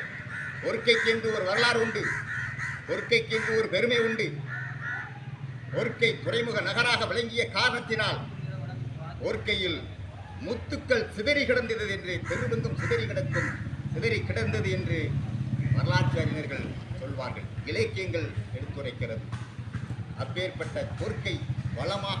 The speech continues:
நிறைந்த பகுதி. அந்த கொர்க்கைக்கு வரக்கூடிய செல்வந்தர்கள் குதிரை வண்டிகளிலே வருவார்களாம். வருகின்ற சமயங்களில் அந்த குதிரையினுடைய லாடங்களிலே,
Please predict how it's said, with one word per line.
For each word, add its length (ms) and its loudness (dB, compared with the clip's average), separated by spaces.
நிறைந்த 260 -2
பகுதி. 220 -6
அந்த 160 0
கொர்க்கைக்கு 560 0
வரக்கூடிய 420 -2
செல்வந்தர்கள் 580 -2
குதிரை 300 4
வண்டிகளிலே 500 0
வருவார்களாம். 540 0
வருகின்ற 400 2
சமயங்களில் 540 -2
அந்த 120 -2
குதிரையினுடைய 520 2
லாடங்களிலே, 640 4